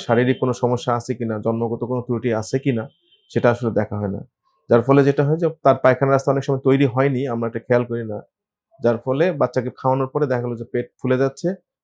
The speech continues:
বাচ্চা পায়খানা করছে না। পরে যখন কোনো একজন শিশু বিশেষজ্ঞকে দেখেন, তখন দেখেন যে আসলে পায়খানার রাস্তা তৈরি হয়নি, তখন আমাদের কাছে পাঠান। এটার অনেকগুলো আসলে স্পেকট্রাম আছে, অনেকগুলো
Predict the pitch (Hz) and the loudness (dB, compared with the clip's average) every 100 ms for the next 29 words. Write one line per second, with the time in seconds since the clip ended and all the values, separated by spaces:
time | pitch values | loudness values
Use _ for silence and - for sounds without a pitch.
0 | - 117 113 117 110 104 101 92 - 87 | -4 -4 0 -2 -2 -6 -6 -10 -10 -12
1 | 85 - _ _ - 131 156 165 180 180 | -12 -18 _ _ 4 6 6 4 2 -2
2 | 170 _ 127 135 131 127 135 131 - _ | -8 _ -2 0 2 0 -2 -4 -14 _
3 | _ - - 123 143 139 147 143 139 135 | _ -8 -2 2 2 2 2 2 2 2
4 | 120 113 143 131 123 120 113 113 110 113 | 2 0 -4 -4 -4 -4 -6 -6 -8 -10
5 | 110 107 107 107 107 104 - 113 - 110 | -6 -6 -6 -8 -8 -10 -8 -8 -4 -2
6 | 117 113 113 127 190 - _ _ 131 127 | 0 -2 -4 -6 -10 -14 _ _ 0 2
7 | 117 107 104 107 95 95 92 87 _ _ | 2 2 -2 -6 -6 -8 -8 -12 _ _
8 | _ _ _ - 147 190 156 160 160 175 | _ _ _ 0 4 6 6 4 2 2
9 | 180 190 190 143 - 151 156 151 151 - | 2 2 0 -4 0 2 2 0 -6 -16
10 | _ - 123 - 170 165 170 123 110 - | _ -12 -12 0 2 4 6 6 4 2
11 | 156 147 139 123 131 131 135 | 2 4 2 2 2 4 4